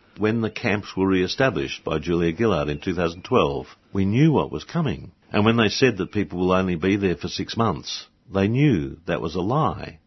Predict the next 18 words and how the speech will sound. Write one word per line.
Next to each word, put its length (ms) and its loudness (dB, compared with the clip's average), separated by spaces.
And 120 -2
we 80 2
know 540 0
it's 180 -10
a 40 -6
lie, 320 -6
that 180 -10
this 180 -4
is 160 -2
going 280 -2
to 80 -12
take 420 -6
some 240 -2
time. 380 0
Even 340 4
with 180 -2
the 80 -4
so-called 640 0